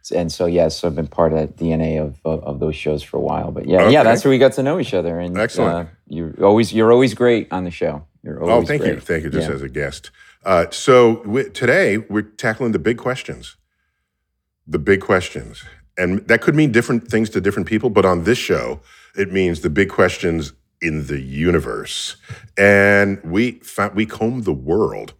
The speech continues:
Speaker 2: No, we comb the universe. <laughs> And we found someone who's,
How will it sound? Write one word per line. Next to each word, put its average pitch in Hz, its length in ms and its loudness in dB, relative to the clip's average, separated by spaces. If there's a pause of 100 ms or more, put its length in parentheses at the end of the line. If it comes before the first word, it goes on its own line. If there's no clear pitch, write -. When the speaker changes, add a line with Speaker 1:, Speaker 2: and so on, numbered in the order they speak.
(140)
Speaker 2:
No, - 260 2
we 131 80 0
comb 151 280 0
the 98 100 0
universe. 85 760 -2 (160)
<laughs> - 180 -4
And - 200 6
we 160 140 2
found 147 340 2
someone 135 480 0 (420)
who's, 165 320 2